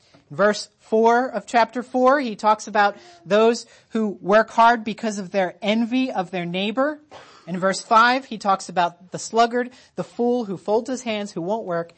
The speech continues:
and he consumes himself. He destroys himself. This is why good students often hate group projects. Because the envious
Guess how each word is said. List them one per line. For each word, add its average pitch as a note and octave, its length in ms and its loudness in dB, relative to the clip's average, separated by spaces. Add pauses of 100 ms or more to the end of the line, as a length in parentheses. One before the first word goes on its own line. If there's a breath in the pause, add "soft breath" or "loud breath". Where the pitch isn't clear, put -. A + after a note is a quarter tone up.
(260 soft breath)
and D#3 160 -10
he E3+ 80 -10
consumes D#3 420 -12
himself. C3 420 -14
He D#3+ 100 -14
destroys F3+ 480 -2
himself. D#3 400 -10 (1120 soft breath)
This - 160 -8
is C4 100 -8
why G#3 200 0
good F#3+ 260 -6
students E3 540 -10
often E3 340 -4
hate D#3+ 440 -18 (300)
group D#3+ 300 -14 (140)
projects. E3+ 720 -2 (1500 loud breath)
Because G3+ 340 -6
the G3+ 220 -10
envious G#3+ 680 -6